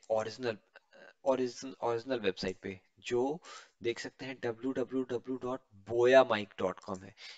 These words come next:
तो दोस्तों, ये वही वाली बात है कि आप Adidas की shoes परचो-, परसे-, purchase करो और आपको Adidas की shoes मिल जाए। देख सकते हैं आप difference आप clearly देख सकते हैं। ये देखिए,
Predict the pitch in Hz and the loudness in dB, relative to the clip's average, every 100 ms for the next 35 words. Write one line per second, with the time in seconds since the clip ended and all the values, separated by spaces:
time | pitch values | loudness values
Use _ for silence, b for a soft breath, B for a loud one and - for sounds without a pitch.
0 | B _ _ - - - 131 147 143 123 | B _ _ -6 -2 0 0 0 0 2
1 | 117 143 139 135 131 123 139 147 - 135 | 2 8 8 8 2 0 -4 -6 -6 -6
2 | - - 113 - _ _ - - 101 117 | -6 -2 -4 -4 _ _ -12 -2 -2 0
3 | 127 123 - _ _ - 131 - 131 123 | 0 0 -4 _ _ -10 -8 -4 -4 0
4 | 123 117 123 - - 120 131 127 - 120 | 0 0 -4 -6 -6 -2 -2 -2 -2 0
5 | 127 120 - 139 - B B B 113 104 | 0 -2 -6 -6 -8 B B B -2 -2
6 | 110 - - 120 117 127 113 - 98 - | -2 -4 -2 0 0 2 0 -4 -12 -10
7 | 104 104 98 110 95 B B - 151 311 | -10 -10 -8 -8 -8 B B -4 -4 -4
8 | - 240 214 226 - 269 277 - - 247 | -4 -6 -4 -4 -2 -4 -2 -4 -4 -2
9 | 254 262 - - - 101 101 110 - 104 | 0 0 -2 -6 -14 -12 -8 -8 -8 -14